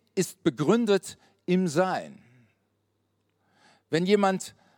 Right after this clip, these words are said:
ein Sohn ist, wie ich, meinetwegen ein, ein Sohn von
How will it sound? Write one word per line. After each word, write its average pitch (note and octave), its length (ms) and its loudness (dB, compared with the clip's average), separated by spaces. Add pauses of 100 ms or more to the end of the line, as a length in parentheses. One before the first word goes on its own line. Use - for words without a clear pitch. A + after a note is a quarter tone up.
(920)
ein C3+ 180 -2
Sohn G#3 460 0
ist, B2+ 400 -8
wie D3 100 0
ich, C#3+ 320 -8
meinetwegen C#3 460 -2
ein, B2 200 -6 (160)
ein B2 220 -4
Sohn G3 400 2
von D3+ 640 -2